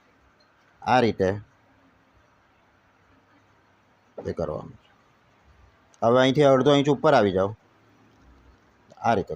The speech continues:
કરજો. પછી અહીંથી આપણે આ રીતે અડધો ઇંચ નીચે આવી જવાનું છે, આ રીતે.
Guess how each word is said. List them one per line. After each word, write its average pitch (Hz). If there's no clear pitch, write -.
કરજો. -
પછી 113
અહીંથી 135
આપણે 135
આ 131
રીતે 104
અડધો 131
ઇંચ 110
નીચે 117
આવી 80
જવાનું 78
છે, -
આ 80
રીતે. -